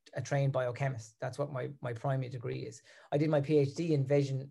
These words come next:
vision-related science with macular degeneration and so on. So absolutely. I mean, I was amazed, right? I remember doing my Fulbright scholarship in, in Augusta, Georgia,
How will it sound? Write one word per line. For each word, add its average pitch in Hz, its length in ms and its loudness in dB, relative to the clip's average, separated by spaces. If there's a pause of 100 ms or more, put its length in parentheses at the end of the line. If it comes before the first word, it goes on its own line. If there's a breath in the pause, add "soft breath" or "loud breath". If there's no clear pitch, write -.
vision-related 127 720 -2
science 131 360 -2
with 127 120 -8
macular 127 320 -6
degeneration 123 600 -8
and - 80 -10
so 120 220 -8
on. 127 240 -8 (580 soft breath)
So 165 220 6
absolutely. 175 800 0 (400)
I 165 60 -2
mean, 165 140 2
I 160 100 4
was 156 140 0
amazed, 175 460 4
right? 139 280 2 (100)
I 139 60 2
remember 156 340 4
doing 151 160 4
my 143 120 6
Fulbright 147 420 6
scholarship 143 520 4
in, 127 260 -8
in 123 120 -6
Augusta, 139 400 0
Georgia, 135 460 2